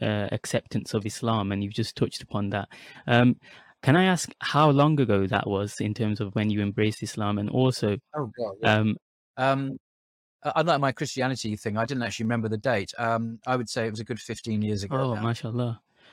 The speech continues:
Speaker 1: Okay. And have you
Speaker 2: Or maybe, yeah, come on, I'm sure. Yeah, sorry,
Speaker 1: have
Speaker 2: carry on.
Speaker 1: any of those friends, um, subsequently made amends?
Speaker 2: Hmm,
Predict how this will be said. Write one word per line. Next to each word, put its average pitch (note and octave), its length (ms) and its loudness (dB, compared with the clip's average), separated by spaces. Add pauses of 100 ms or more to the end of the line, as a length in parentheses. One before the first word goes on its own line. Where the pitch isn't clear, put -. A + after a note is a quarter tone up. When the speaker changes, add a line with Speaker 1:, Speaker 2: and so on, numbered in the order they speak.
(120)
Speaker 1:
Okay. A2 320 0 (220)
And A#2+ 380 4 (960)
have B2+ 200 4
you C#3+ 360 4 (400)
Speaker 2:
Or A2+ 60 -8
maybe, A#2+ 160 -4 (840)
yeah, G#2+ 160 -8
come B2 180 -8
on, A2+ 100 -8
I'm G#2+ 140 -10
sure. F#2+ 180 -18 (120)
Yeah, G2 140 -12
sorry, - 180 -8
Speaker 1:
have C3+ 200 4
Speaker 2:
carry - 100 -4
on. D3+ 60 4
Speaker 1:
any D3+ 160 4
of B2+ 180 2
those C3+ 260 4
friends, A#2 720 4 (180)
um, G#2+ 300 4
subsequently A2 960 0
made A2+ 240 4
amends? B2+ 520 2 (1500)
Speaker 2:
Hmm, B2+ 100 -4